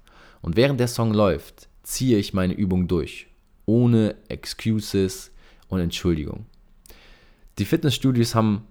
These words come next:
zwar gerade erst wieder offen und machen so langsam den Betrieb wieder wahr, aber du kennst es vielleicht auch, noch von früher im Fitnessstudio. Man nimmt doch mal die Musik ab, quatscht in den Satzpausen mit jemandem. Und dadurch lässt man sich extrem ablenken.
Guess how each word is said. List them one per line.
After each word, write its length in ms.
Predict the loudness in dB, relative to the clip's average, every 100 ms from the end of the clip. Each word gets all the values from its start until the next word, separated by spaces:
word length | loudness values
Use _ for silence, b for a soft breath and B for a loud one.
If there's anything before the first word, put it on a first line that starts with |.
| -10
zwar 540 | -4 2 2 2 -2
gerade 320 | -4 2 4 4
erst 320 | 2 -2 -2
wieder 200 | -2 -2
offen 360 | -4 -4 -8 -10 -20 _ -8
und 180 | -2
machen 260 | 0 0 0
so 100 | 0
langsam 440 | 2 2 2 2
den 140 | 2 0
Betrieb 320 | -2 -4 -4
wieder 220 | -2 -2
wahr, 360 | 0 -2 -2 -10 b b b
aber 160 | -2
du 80 | 0
kennst 300 | 2 0 0
es 100 | -6
vielleicht 340 | -4 -4 -4 -2
auch, 440 | 0 0 -4 -10
noch 200 | -8 -6
von 160 | -6 -6
früher 500 | -4 0 2 0 B B B
im 100 | -8
Fitnessstudio. 800 | -6 -6 -6 -8 -8 -10 -10 -10 -14 _ _ _ b b b b
Man 140 | 4
nimmt 200 | 4 6
doch 220 | 2 2 0
mal 120 | 2
die 100 | 2
Musik 400 | 0 -2 -6 -6
ab, 260 | -10 -14 -20 -20
quatscht 380 | -6 -2 -2 -4
in 140 | -2 0
den 140 | 0
Satzpausen 680 | 0 -4 -4 2 2 2 -6
mit 180 | -10
jemandem. 320 | -12 -12 -14 -18 -20 _ b b b b b
Und 440 | 0 2 0 -6 -18 _
dadurch 420 | -2 2 2 0
lässt 240 | -2 -4 -4
man 140 | -4
sich 120 | -6
extrem 360 | -12 -8 0 2
ablenken. 340 | 2 -2 -20